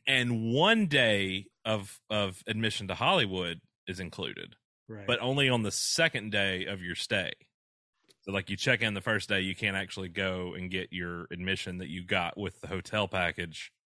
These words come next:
Speaker 2: Crazy.
Speaker 1: until the next day. Like, I don't, it's just so, I mean, it looks cool as hell, man. It really does.
Speaker 2: It does. Like, as a Star Wars fan, I mean, I
Speaker 1: Yeah.
Speaker 2: have to, I have to assume, you know, Galaxy's Edge was so, i-, is,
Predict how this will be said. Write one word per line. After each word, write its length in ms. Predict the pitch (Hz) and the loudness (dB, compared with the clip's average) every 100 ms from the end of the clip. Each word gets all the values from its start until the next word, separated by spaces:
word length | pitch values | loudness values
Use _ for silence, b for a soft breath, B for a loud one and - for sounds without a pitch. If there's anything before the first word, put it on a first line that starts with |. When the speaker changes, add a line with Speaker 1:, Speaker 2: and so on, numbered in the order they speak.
| _ _ _ _ _ _ _ _ | _ _ _ _ _ _ _ _
Speaker 2:
Crazy. 320 | 92 113 101 | -4 -2 -4
Speaker 1:
until 180 | 95 95 | -8 -10
the 80 | 87 | -10
next 360 | 87 90 - - | -8 -6 -8 -6
day. 240 | 92 92 - | -4 -4 -6
Like, 180 | 107 - | -12 -12
I 120 | - | -12
don't, 120 | 131 | -12
it's 180 | - 107 | -8 -8
just 340 | - 107 - - | -6 -6 -4 -2
so, 360 | 117 113 107 - B B | -2 -2 -4 -6 B B
I 80 | - | 4
mean, 140 | 190 190 | 6 6
it 80 | |
looks 320 | 196 233 190 - | 8 6 6 4
cool 300 | 185 139 101 | 6 6 2
as 100 | - | 0
hell, 240 | 107 85 | -2 -2
man. 280 | 85 82 85 | -4 -6 0
It 120 | 123 123 | 0 2
really 340 | 135 127 104 | 4 4 4
does. 440 | 87 92 85 80 123 | 2 0 -2 -2 2
Speaker 2:
It 180 | 165 | 2
does. 220 | 160 202 202 | 6 6 6
Like, 160 | 175 - | 4 6
as 200 | 175 170 | 4 6
a 60 | |
Star 380 | 156 - 156 156 | 2 4 6 8
Wars 320 | 156 139 117 | 8 4 0
fan, 340 | - 113 107 117 | -4 -6 -6 -6
I 60 | 120 | 0
mean, 140 | 127 | 6
I 60 | 131 | 8
Speaker 1:
Yeah. 100 | 110 | 8
Speaker 2:
have 180 | 165 170 | 6 4
to, 140 | 185 175 | 0 4
I 100 | 160 | 4
have 180 | 190 175 | 4 4
to 120 | 165 | 2
assume, 460 | 143 - 143 131 | 4 2 2 2
you 60 | 131 | 2
know, 240 | 127 113 101 _ - | 2 0 -4 _ -10
Galaxy's 560 | 120 139 160 151 151 117 | 2 4 6 2 -4 -2
Edge 260 | 120 127 110 | 2 2 2
was 180 | 107 - | -4 -4
so, 400 | - 131 117 107 _ - - | 0 2 2 0 _ -14 -6
i-, 200 | 127 - | -6 0
is, 380 | 131 120 117 | 0 2 0